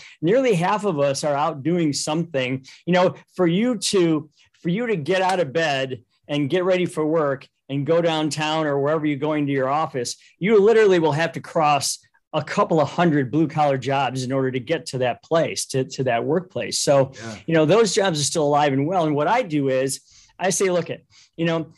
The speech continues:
Speaker 1: before you consider what you want to do for a living, I want you to first figure out what your life is, what, what you want your life to look like. Like, what's, what's your nirvana?"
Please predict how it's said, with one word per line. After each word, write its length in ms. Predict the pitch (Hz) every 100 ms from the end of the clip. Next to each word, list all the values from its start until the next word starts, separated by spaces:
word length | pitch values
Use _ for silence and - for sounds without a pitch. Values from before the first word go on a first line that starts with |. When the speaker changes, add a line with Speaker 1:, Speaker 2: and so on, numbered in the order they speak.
| _ 151
Speaker 1:
before 380 | 180 175 240 269
you 200 | 262 262
consider 580 | 226 208 - 240 208
what 200 | 175 190
you 140 | 190 196
want 220 | 190 175
to 60 | 151
do 180 | 180
for 220 | 175 165 147
a 40 |
living, 480 | 135 170 135 123 123 _ _ -
I 160 | 175
want 220 | 254 247 226
you 100 | 190
to 60 |
first 380 | - 208 214 -
figure 260 | 202 156 156
out 200 | 156 156
what 240 | 160 254
your 140 | 226 196
life 440 | 165 170 180 175
is, 280 | 147 135 139
what, 440 | 151 156 165 190 170
what 200 | 247 254
you 100 | 196
want 240 | 196 175
your 120 | 165
life 280 | 147 160 156
to 120 | -
look 280 | 131 233 -
like. 200 | 120 -
Like, 140 | 131
what's, 260 | 135 196 -
what's 320 | 151 202 -
your 140 | 190 170
nirvana?" 560 | 147 127 160 139 110